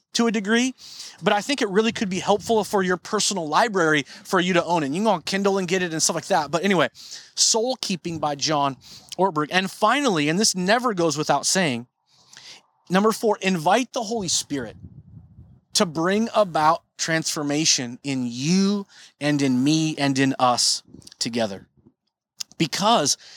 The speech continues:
I believe a series like this is very timely. How can we become what God wants us to become? How can we leverage the uniqueness of this season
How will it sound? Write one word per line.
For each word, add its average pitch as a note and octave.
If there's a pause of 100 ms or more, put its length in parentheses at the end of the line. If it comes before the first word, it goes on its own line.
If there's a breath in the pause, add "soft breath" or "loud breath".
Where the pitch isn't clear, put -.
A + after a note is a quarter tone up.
(220 loud breath)
I E3
believe E3
a D#3+
series D#3+
like D3
this C3+
is C3
very A#2+ (140)
timely. G#2+ (1040 soft breath)
How A3+
can C4+
we A#3
become G3
what E3
God E3
wants D3+
us D#3+
to D3
become? A#2+ (160 loud breath)
How A#3
can C4+
we B3+
leverage G#3
the F3+
uniqueness F3+
of D3+
this G#3+
season E3+